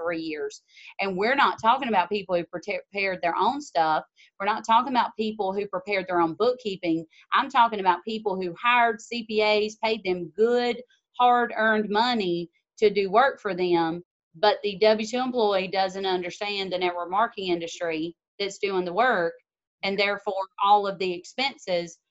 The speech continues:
are sitting in personal expenses, and,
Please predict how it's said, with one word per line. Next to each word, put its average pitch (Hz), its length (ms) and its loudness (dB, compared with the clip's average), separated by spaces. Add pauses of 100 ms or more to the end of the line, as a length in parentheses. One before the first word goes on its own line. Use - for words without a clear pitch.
(180)
are 196 160 2
sitting 208 580 -4 (220)
in 196 220 -2
personal 254 460 0
expenses, 180 720 -2
and, 190 320 -6